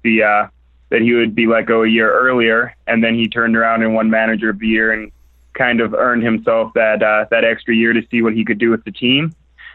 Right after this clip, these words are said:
Um, and with the disappointment, not that a lot of that was necessarily his fault, but the disappointing season that they had last year, the writing was on the wall a little bit for maybe, uh,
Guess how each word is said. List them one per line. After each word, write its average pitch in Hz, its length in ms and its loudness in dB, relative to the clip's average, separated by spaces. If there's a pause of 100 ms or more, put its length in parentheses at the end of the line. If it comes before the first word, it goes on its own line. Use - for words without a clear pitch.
Um, 110 320 2
and 113 120 2
with 113 140 -2
the 117 80 0
disappointment, 117 880 0 (140)
not 120 300 0
that 113 140 0
a 110 40 2
lot 113 200 2
of 104 60 -4
that 107 200 2
was 107 120 -2
necessarily 110 600 0
his 107 220 -4
fault, 117 340 0
but 110 100 -8
the 104 80 -6
disappointing 110 640 -4
season 110 260 -2
that 107 120 0
they 107 100 0
had 107 240 0
last 110 360 2
year, 113 380 0 (360)
the 156 100 0
writing 170 220 2
was 160 100 0
on 135 140 2
the 127 60 2
wall 123 280 2
a 113 100 2
little 120 240 2
bit 120 300 0
for 117 160 0
maybe, 113 460 2
uh, 107 260 2